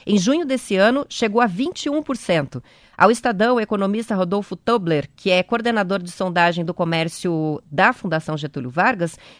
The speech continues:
disse que os números confirmam a hipótese de que as empresas aceleraram o processo de digitalização ao longo da pandemia, principalmente, lógico, pra minimizar os impactos negativos da queda de circulação das pessoas nas lojas físicas.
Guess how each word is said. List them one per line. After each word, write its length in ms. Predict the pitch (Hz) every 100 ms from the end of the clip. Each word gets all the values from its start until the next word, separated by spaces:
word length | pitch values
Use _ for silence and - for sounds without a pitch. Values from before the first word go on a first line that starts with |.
| _
disse 200 | 208 220
que 100 | 254
os 100 | 208
números 260 | 233 233 226
confirmam 400 | 220 - 214 214
a 80 |
hipótese 500 | 196 - 185 196 -
de 140 | 190 196
que 80 | 214
as 100 | 190
empresas 460 | 196 202 208 196
aceleraram 680 | 202 - 247 285 202 185 196
o 40 |
processo 460 | - 202 - 185 196
de 120 | 175
digitalização 920 | 165 165 165 196 208 226 226 - 208
ao 100 | 226
longo 220 | 180 170 175
da 120 | 214
pandemia, 560 | 214 226 254 214 214 240 - - - _ _
principalmente, 560 | 175 175 233 214 233 247
lógico, 380 | 190 185 -
pra 160 | - 202
minimizar 500 | 196 196 185 190 190
os 100 | 190
impactos 500 | 185 - 185 - 185
negativos 680 | 196 196 170 - 254 190 165
da 120 | 190
queda 260 | - 202 202
de 60 |
circulação 480 | - 208 - 214 214
das 120 | 208
pessoas 340 | - 220 214 214
nas 180 | 220 214
lojas 360 | 214 240 277
físicas. 600 | - 185 143 - 82 -